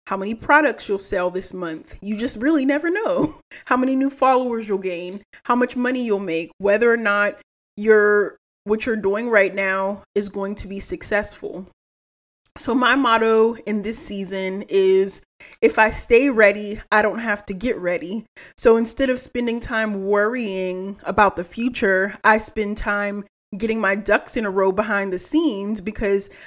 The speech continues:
I never know when that next viral post is gonna pop. I never know when,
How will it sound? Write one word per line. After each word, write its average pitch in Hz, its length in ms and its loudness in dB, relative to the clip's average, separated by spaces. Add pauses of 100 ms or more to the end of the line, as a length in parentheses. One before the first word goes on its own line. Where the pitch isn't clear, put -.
(140)
I 214 120 4
never 220 320 2
know 233 360 4
when 208 440 0
that 202 420 -2
next 208 380 0
viral 202 420 4
post 214 360 -4
is 196 100 -8
gonna 185 160 -6
pop. 185 440 -2
I 196 100 0
never 208 320 0
know 233 440 2
when, 202 720 -4